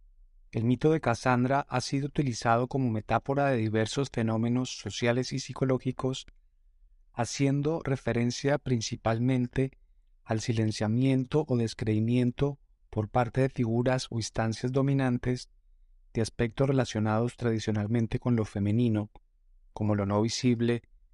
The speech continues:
la intuición, la imaginación o lo creativo. El mito, que fue inmortalizado en la Ilíada de Homero, nos cuenta que Apolo, dios de la razón, la lucidez y la mesura,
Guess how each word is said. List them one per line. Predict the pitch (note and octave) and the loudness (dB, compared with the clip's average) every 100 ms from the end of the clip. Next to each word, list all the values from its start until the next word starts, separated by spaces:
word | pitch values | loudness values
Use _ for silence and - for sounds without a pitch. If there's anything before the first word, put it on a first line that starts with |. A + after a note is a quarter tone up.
| - | -6
la | A2 | -2
intuición, | G#2 G#2 G2+ B2+ A#2+ A#2+ | 0 -2 0 2 4 2
la | |
imaginación | A2 F#2+ G#2+ G2 - - B2 B2 | 0 -2 -2 -2 -2 0 2 2
o | A#2 | 0
lo | A2 | -2
creativo. | G2 G2 G2 A2 G2+ F#2+ - _ _ _ _ _ _ _ | -2 -4 -2 0 0 -2 -10 _ _ _ _ _ _ _
El | A2+ | 0
mito, | G#2 B2 - C3+ C3+ - | 2 2 2 -2 -2 -8
que | G#2 | -8
fue | - A#2+ | 0 2
inmortalizado | B2 C#3 D3 D3 A#2+ G#2 B2+ A#2+ B2 C3+ | 2 0 -2 0 0 0 2 2 2 -2
en | A#2+ A#2 | -2 -2
la | A2+ | 0
Ilíada | G#2+ A2+ A2+ A#2+ C3 | 0 0 2 2 2
de | B2+ | 2
Homero, | A2+ A#2+ A#2+ B2+ - - _ _ - _ | 2 2 0 -2 -6 -20 _ _ -20 _
nos | A2+ - | -6 -2
cuenta | A#2+ A#2 C3 | 0 0 0
que | - | 0
Apolo, | A#2 - A2 A2 A#2 - - | -2 2 2 2 -2 -8 -8
dios | A2+ A#2 | -2 0
de | A2 | 2
la | A#2 A2+ | 2 2
razón, | G#2+ - A#2+ A#2 | 0 0 0 2
la | G#2+ | 2
lucidez | G#2 G#2 - G#2+ A2+ - | -2 -4 -4 -2 0 -2
y | B2 | 0
la | B2 | 2
mesura, | B2+ - C3+ B2 B2+ | 0 0 -2 -2 -4